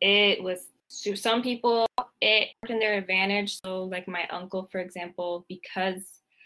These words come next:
Ethiopia was part of the communist regime, their students could go to other communist countries and learn for free. So, like, my uncle was able to go and get his degree in engineering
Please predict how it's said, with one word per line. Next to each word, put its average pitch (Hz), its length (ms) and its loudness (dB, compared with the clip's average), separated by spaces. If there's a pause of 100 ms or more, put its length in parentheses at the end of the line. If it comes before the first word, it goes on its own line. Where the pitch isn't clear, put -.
(260)
Ethiopia 202 260 2
was 196 180 2
part 190 200 -2
of 190 40 -4
the 196 60 -8
communist 196 360 0
regime, 185 380 -2
their 190 440 4
students 208 460 0
could 190 280 -2
go 180 200 2
to 185 220 -4 (100)
other 196 220 6
communist 180 440 -10
countries 170 420 -10
and 170 140 -12
learn 165 160 -12
for 160 200 -14
free. 196 200 4
So, 175 180 -6
like, 170 160 -8
my 170 100 -4
uncle 185 220 -6
was 170 160 -4
able 165 340 -8
to 165 80 -18
go 165 480 -6 (440)
and 180 120 -8
get 170 400 0
his 175 360 -6
degree 175 520 -4
in 175 80 -2
engineering 165 760 -8